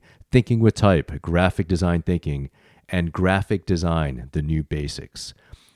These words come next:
She is an A I G A Gold Medalist and a Fellow of the American Academy of Arts and Sciences. If you haven't done so already, sign up for our newsletter.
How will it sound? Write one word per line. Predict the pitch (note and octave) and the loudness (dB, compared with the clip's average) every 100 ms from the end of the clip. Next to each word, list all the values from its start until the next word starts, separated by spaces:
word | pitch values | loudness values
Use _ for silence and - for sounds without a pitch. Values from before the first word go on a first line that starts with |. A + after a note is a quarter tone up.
| _ - | _ -10
She | - G2 E2+ | -2 0 0
is | F#2 E2 | 0 -2
an | D#2+ | 0
A | G2+ G2 | 2 4
I | F#2 | 2
G | F#2 F2+ | 0 0
A | F2+ E2 | 2 2
Gold | F#2 F2 D#2 | 2 2 0
Medalist | E2+ G2 G#2 A2 G#2 - - _ _ | -2 0 0 -2 -2 -8 -14 _ _
and | G2+ | 0
a | F#2 | 0
Fellow | - B2 A#2 D#2 D2+ - | 2 4 6 4 0 -2
of | F2 D2 | -6 -4
the | E2 | -4
American | D2 D#2 F#2 G#2+ | -2 -2 -2 -4
Academy | F#2+ F2 F2 G#2 | -6 -4 -2 -2
of | D#2 - | -4 -6
Arts | D#2+ E2 - F2+ | -8 -8 -6 -4
and | F2 | -4
Sciences. | - C2+ B1+ B1+ - F#2 - - - _ _ _ _ _ _ - | -6 -8 -10 -10 -12 -12 -12 -14 -16 _ _ _ _ _ _ 0
If | A2 | 4
you | C#3 | 6
haven't | C3+ C#3 C#3 | 6 4 2
done | C#3 | 0
so | C3 C#3+ A2+ | 4 4 4
already, | C3 C3 C3 B2+ | 4 4 4 2
sign | - A#2+ B2+ | 2 4 2
up | - | 2
for | C3 - | 2 4
our | A#2+ B2 | 4 4
newsletter. | G2+ F#2+ B2+ G#2 G#2 F#2+ E2 C#2+ | 4 6 6 6 2 2 0 -4